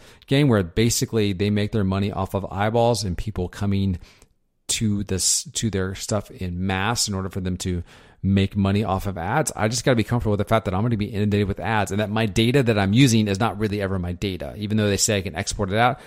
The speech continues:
they're going to sell the data off. Uh, that's just the way those organizations work. So you gotta be comfortable with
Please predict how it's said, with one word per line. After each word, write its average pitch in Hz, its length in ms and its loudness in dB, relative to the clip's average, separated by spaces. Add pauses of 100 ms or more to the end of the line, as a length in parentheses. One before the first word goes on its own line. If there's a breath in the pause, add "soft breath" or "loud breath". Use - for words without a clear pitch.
(240 loud breath)
they're 147 120 8
going 117 200 6
to 98 60 2
sell 101 220 2
the 87 120 -4
data 82 240 -2
off. - 400 -8 (280 soft breath)
Uh, 95 200 0
that's 101 200 -2
just - 200 0
the 101 80 -2
way 95 320 -2
those 95 160 -2
organizations 92 640 -6
work. 107 260 -6
So 110 120 -2
you 120 160 2
gotta 175 100 6
be 147 80 2
comfortable 131 320 0
with 98 220 0